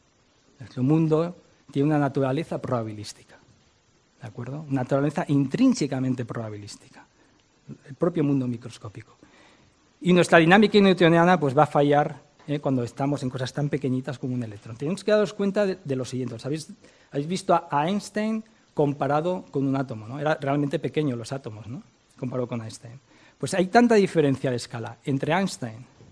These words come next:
y un átomo como de un átomo a un electrón. ¿De acuerdo?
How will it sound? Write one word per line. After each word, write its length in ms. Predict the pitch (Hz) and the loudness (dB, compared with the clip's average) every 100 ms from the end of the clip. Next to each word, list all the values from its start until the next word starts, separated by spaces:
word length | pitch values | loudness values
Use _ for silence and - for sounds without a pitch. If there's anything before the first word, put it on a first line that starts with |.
| _ _ _ _ _ _ _ - | _ _ _ _ _ _ _ -6
y 80 | 147 | -2
un 120 | 135 | 0
átomo 420 | 127 151 185 233 - _ _ _ _ _ _ _ | 0 -4 -6 -8 -14 _ _ _ _ _ _ _
como 220 | 135 135 | 0 0
de 80 | 143 | 2
un 120 | 170 | 2
átomo 440 | 180 180 202 214 208 _ _ _ | 0 0 -2 -4 -8 _ _ _
a 80 | - | -2
un 140 | 135 | 0
electrón. 420 | 131 113 - - 107 _ _ _ _ _ _ _ _ _ _ _ _ _ _ _ - | 0 -2 -10 -20 -20 _ _ _ _ _ _ _ _ _ _ _ _ _ _ _ -20
¿De 80 | 123 | -18
acuerdo? 320 | 123 139 | -14 -14